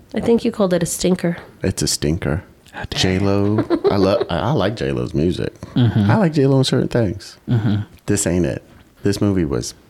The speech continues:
Speaker 2: terrible. I didn't like any of it. I was discombobulated. They gave us things, and then they did nothing with it, right?
Speaker 3: Okay.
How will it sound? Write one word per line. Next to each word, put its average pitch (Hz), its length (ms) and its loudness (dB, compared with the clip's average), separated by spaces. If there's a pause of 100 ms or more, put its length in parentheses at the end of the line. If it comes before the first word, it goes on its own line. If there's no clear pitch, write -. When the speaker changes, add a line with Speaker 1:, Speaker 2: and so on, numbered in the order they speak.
(200)
Speaker 2:
terrible. - 680 -4 (560)
I 98 80 -2
didn't 95 160 2
like 78 340 -2
any 104 240 2
of 107 120 2
it. 98 280 0
I 82 240 0
was 78 160 -4 (120)
discombobulated. 92 840 0
They 82 120 0
gave 92 260 0
us 123 180 -2
things, 131 360 2
and 85 140 0
then 80 120 2
they 80 120 0
did 85 200 -2
nothing 82 340 0
with 69 200 -2
it, 52 180 -2 (400)
right? 82 220 0
Speaker 3:
Okay. 113 300 -2